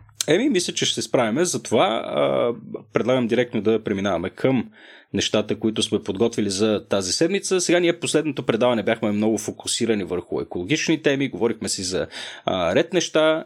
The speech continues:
А, днес, а, предлагам, за да има някакъв известен континуитет, а, да продължиме малко темата с, а, това как аджаба ние ще спасим планетата и най-вече себе си. А,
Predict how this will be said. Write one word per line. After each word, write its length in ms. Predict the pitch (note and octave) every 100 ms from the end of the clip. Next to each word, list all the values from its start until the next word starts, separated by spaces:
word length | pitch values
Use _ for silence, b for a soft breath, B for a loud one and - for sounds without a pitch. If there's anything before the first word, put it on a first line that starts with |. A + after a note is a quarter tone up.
| -
А, 320 | A#2 A#2 G#2+ F2 C2 - -
днес, 460 | F2+ B2+ F#3 - -
а, 240 | F3+ D#3 -
предлагам, 560 | C3 C#3+ C#3 B2 E3+
за 160 | B2 A2
да 280 | G#2 G#2 F2+ - - - _
има 280 | B2 A#2 F#2+
някакъв 480 | G2 G2+ - G2+ -
известен 440 | G2 F#2 - F#2+
континуитет, 920 | - F2+ - F#2 B1+ - D#3 D#3+ - -
а, 40 | D3 C#3 C3
да 240 | A2 C#3 D#3
продължиме 600 | B2 A#2+ G#2+ F#3 A#2+ - - -
малко 340 | G2 G2 G#2
темата 400 | A#2 G2+ F#2 G2
с, 460 | - D#3 C#3+ - - B B B B
а, 240 | - A#2 A2
това 180 | C3 C#3
как 300 | G3+ G#3+ -
аджаба 480 | D#3+ C#3 A2 A2 G#2
ние 360 | A#2 A2+ G#2+ F2
ще 260 | - A#2+
спасим 420 | A2 - G#2 A2 -
планетата 460 | G2+ F#2+ - -
и 40 | G2
най-вече 640 | F#2 F2 F2 - F2+ D#2+ -
себе 300 | - - G#2+
си. 400 | B2+ F#3 G#3+ B3+ -
А, 320 | - C3+ C#3+